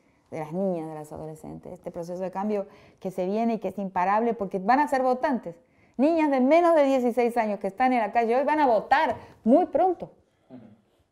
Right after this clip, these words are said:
Eh, los hombres mueren matados en, en los medios más vulnerables,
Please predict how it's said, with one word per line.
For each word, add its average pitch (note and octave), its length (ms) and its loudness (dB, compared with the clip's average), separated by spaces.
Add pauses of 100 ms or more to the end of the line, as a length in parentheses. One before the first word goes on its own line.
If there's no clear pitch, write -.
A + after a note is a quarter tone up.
(680)
Eh, E3+ 260 -8
los F3+ 180 -2
hombres A#3 320 4
mueren G#3+ 360 2
matados G3 600 0
en, F3+ 100 -4
en F3 180 -6
los E3 120 -4
medios G#3+ 420 2
más A3 440 4
vulnerables, G#3+ 800 2